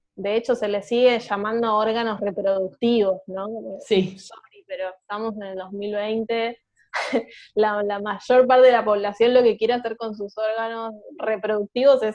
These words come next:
Speaker 1: sentir placer, ¿no?
Speaker 2: Sí, sí, sí,
Speaker 1: <laughs> O
Speaker 2: sí.
Speaker 1: sea, tener una sexualidad con ellos, no tener hijos. Digo, hay gente que lo quiere, está buenísimo, pero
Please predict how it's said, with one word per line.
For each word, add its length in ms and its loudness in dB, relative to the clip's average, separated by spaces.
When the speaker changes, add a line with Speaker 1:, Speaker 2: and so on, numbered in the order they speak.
Speaker 1:
sentir 340 -6
placer, 560 0
¿no? 460 -6
Speaker 2:
Sí, 300 4
sí, 260 6
sí, 180 -2
Speaker 1:
<laughs> 20 2
O 80 4
Speaker 2:
sí. 100 0
Speaker 1:
sea, 440 4
tener 360 -2
una 200 -2
sexualidad 720 4
con 160 -2
ellos, 300 -4
no 220 -2
tener 320 -4
hijos. 340 -8
Digo, 220 4
hay 160 2
gente 300 4
que 80 -2
lo 160 -6
quiere, 380 2
está 200 -4
buenísimo, 560 -4
pero 240 -8